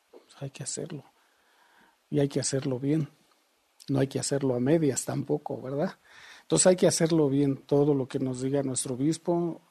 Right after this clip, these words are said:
nuestro presidente, y nuestros líderes inmediatos. ¿Por qué? Porque esa, esas enseñanzas que ellos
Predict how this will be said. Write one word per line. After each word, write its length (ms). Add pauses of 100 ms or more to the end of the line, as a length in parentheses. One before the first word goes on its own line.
nuestro 520
presidente, 880 (720)
y 200
nuestros 440
líderes 800 (240)
inmediatos. 840
¿Por 220
qué? 220
Porque 420 (840)
esa, 760 (580)
esas 340
enseñanzas 680
que 280
ellos 560